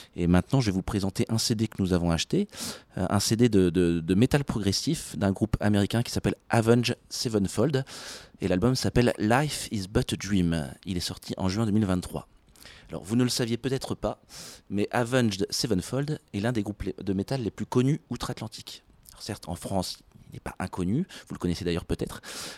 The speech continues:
Euh, c'est un groupe fondé en dix-neuf cent quatre-vingt-dix-neuf à Huntington Beach, Californie,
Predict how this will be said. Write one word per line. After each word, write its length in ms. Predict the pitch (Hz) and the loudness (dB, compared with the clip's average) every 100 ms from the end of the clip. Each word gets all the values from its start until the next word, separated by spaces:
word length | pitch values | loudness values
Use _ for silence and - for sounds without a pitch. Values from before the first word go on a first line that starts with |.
| - | -4
Euh, 160 | 90 90 | 2 2
c'est 160 | - 92 | 2 0
un 20 | |
groupe 160 | 98 | 0
fondé 220 | - 104 87 | 0 2 2
en 20 | |
dix-neuf 240 | 101 107 | 2 0
cent 140 | - 107 | 2 0
quatre-vingt-dix-neuf 680 | 101 - 98 92 101 98 - | -2 -2 0 2 2 2 -2
à 80 | 87 - | -4 0
Huntington 640 | 113 104 104 - 90 87 | 0 0 -4 -2 0 0
Beach, 320 | 82 - - - | 0 0 0 -2
Californie, 520 | 80 - 80 87 | -6 -4 -2 -2